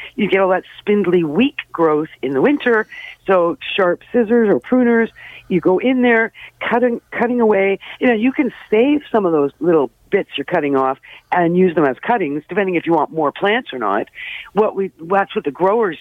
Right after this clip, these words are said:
do. They have the mother plants, like you have, sitting all winter, just kind of growing slowly in a, in a sunny greenhouse or window. And then right about this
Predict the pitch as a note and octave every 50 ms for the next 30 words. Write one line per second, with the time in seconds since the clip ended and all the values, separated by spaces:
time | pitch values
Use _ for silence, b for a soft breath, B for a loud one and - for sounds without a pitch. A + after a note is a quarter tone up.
0 | - - C3+ C3 B2+ A#2 C#3+ D3 D#3 C3+ C3+ C3 C#3 C#3+ D#3+ F#3 G#3 B3+ B3+ -
1 | - - G3 E3+ D#3+ F3+ A3 - - - F#3+ E3 - - F3 F3 D#3+ C#3 B2+ A2
2 | A2+ B2+ E3 - B B B B B B - - - G#3 F3+ F#3 E3 E3 D#3+ E3
3 | E3+ E3 D#3+ E3 E3 - - F3 E3+ D3+ C#3+ B B B B B - G3 F#3 -
4 | - - - F3+ F3 E3 D#3 D3 C#3+ b b b _ - F3 F3 E3 E3 D#3+ D#3
5 | - - - F3+ F3 E3+ D#3+ D#3+ D#3 D3+ D3+ D3+ D3+ C#3+ C#3 C3 - - D#3 D#3+
6 | D3 C3+ B2+ - - F3+ F3 E3 D3 C#3+ C#3+ B2+ B B B B - D3+ E3+ E3+
7 | D#3+ D#3+ D#3+ D3+ D#3 - - C3 B2 A#2+ C#3+ F#3 G#3+ G3+ E3+ D3+ C#3+ D#3 B B
8 | B B B B B B - F3 E3 F3 E3+ D#3+ D#3+ D#3+ D#3 D3+ F#3+ G#3 G#3+ G#3
9 | G3+ - - G#3 G3+